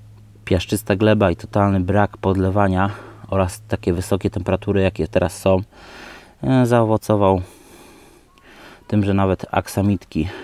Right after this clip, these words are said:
nie radzą sobie i usychają. Jestem natomiast bardzo zadowolony, że moje dynie,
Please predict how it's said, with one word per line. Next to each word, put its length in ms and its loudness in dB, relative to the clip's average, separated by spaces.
nie 180 0
radzą 280 2
sobie 420 -4
i 300 -4
usychają. 600 -2
Jestem 240 0
natomiast 380 0
bardzo 340 -2
zadowolony, 840 2
że 380 0
moje 280 2
dynie, 420 0